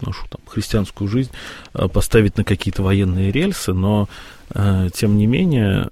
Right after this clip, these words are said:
э, вот эта работа над собой, э, все-таки, наверное, для нашего времени, э,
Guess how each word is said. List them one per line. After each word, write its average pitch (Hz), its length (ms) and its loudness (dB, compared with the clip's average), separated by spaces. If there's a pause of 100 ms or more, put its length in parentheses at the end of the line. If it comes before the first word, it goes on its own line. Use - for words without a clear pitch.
(160)
э, 98 640 0 (140)
вот 110 160 0
эта 113 260 2 (560)
работа 117 600 6
над 95 160 0
собой, 101 640 2 (440)
э, 76 220 0
все-таки, - 380 0
наверное, 98 800 2
для 101 240 4
нашего 104 340 2
времени, 98 640 2
э, 98 640 -4